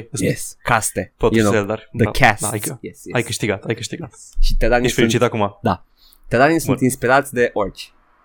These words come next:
Speaker 2: Da, evident.
Speaker 1: <laughs> Actually,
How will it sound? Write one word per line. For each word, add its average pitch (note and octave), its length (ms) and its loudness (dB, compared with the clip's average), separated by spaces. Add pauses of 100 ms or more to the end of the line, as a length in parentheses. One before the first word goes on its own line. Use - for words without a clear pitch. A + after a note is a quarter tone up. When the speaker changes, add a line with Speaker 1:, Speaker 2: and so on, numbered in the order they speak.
(340)
Speaker 2:
Da, A#2 260 -2 (380)
evident. G#2 420 -6 (600)
Speaker 1:
<laughs> D3 680 0
Actually, D3+ 480 2